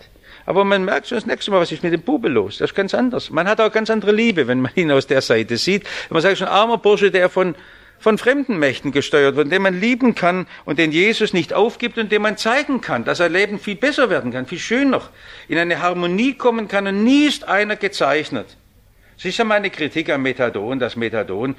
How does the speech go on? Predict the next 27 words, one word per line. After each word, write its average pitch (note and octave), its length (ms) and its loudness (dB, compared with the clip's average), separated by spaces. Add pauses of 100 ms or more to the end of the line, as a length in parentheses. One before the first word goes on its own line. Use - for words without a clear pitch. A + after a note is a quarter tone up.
(140)
keine A#2+ 420 -4
Sanierung G#2 540 -4
mehr F2 120 -4
möglich D2 420 -14
macht. - 300 -20 (720)
Wenn B2 120 -4
man C3 100 -2
das A#3 240 0
gibt, B3 200 -8
gibt's - 200 -12
keine D#3+ 440 0
Rehabilitation A#2 920 0
mehr. F2+ 220 -2
Wenn D3+ 100 4
man D#3+ 100 0
das, - 200 2
im F3+ 160 -6
Grund G#3+ 240 0
ist G3 140 -4
für G3+ 80 2
unsere F3 260 2
Gesellschaft F#3+ 560 2
so G#3 100 4
furchtbar, G#3 460 2 (240)
wenn F3 100 -2
man F3 100 2
sagt, G#3+ 260 -2